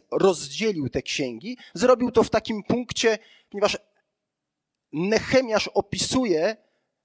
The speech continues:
jak, jakby opisywał swój pamiętnik w pierwszej osobie liczby pojedynczej. On mówi o sobie, o tym, co on widział, co doświadczył, co robił. Więc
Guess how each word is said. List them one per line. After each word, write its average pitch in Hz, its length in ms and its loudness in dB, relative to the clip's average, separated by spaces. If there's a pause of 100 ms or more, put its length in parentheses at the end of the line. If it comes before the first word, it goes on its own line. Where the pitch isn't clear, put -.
(260)
jak, - 440 -4 (160)
jakby 151 220 2
opisywał 196 380 2
swój - 240 -6
pamiętnik 185 760 -6 (120)
w - 140 -20
pierwszej 202 440 2
osobie 170 340 -2
liczby 151 180 -6
pojedynczej. 151 360 -2
On 156 80 -2
mówi 170 240 -2
o 160 80 0
sobie, 143 400 2 (180)
o 151 80 0
tym, 165 160 -4
co - 260 2
on 214 200 4
widział, 165 360 0
co 196 300 2 (1000)
doświadczył, 185 760 0
co - 220 2
robił. 170 460 0 (1000)
Więc 208 320 -2